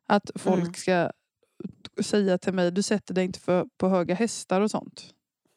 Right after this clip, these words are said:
Speaker 2: <laughs> Så jävla onödig kommentar att säga till en kvinnlig entreprenör då, så, för jag antar att det var det som stickte i ögonen.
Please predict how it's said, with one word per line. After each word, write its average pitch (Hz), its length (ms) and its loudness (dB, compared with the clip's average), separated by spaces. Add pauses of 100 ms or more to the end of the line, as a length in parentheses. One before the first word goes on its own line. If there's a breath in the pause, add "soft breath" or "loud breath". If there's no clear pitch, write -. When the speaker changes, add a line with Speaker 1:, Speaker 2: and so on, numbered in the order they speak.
(100)
Speaker 2:
<laughs> - 80 -2 (680 loud breath)
Så - 140 -2
jävla 381 340 4
onödig 175 440 0
kommentar 214 500 2
att 208 80 -2
säga 185 320 2
till 185 340 0
en 190 160 0
kvinnlig 180 480 -2
entreprenör 180 600 -2
då, 170 200 0
så, - 220 -6
för 220 100 2
jag 220 80 6
antar 208 220 2
att 175 140 2
det 185 60 -2
var 180 100 2
det 156 120 2
som 180 160 -2
stickte - 460 -6
i 175 80 4
ögonen. 180 440 2